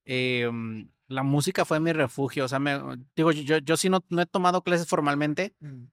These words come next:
Speaker 1: pero me gustaba muchísimo la música y como por ese gusto,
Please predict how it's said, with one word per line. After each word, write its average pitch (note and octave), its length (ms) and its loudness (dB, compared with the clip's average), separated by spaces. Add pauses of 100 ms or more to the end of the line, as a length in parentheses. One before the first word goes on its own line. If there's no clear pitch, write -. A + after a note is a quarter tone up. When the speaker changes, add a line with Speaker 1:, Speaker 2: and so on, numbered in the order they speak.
(180)
Speaker 1:
pero C3+ 220 4
me C3 120 0
gustaba C3 360 2
muchísimo D#3+ 500 0
la C#3 100 4
música C#3+ 680 -2
y D3+ 100 -4
como B2+ 920 -4 (540)
por C#3 180 0
ese - 200 0
gusto, F3+ 540 0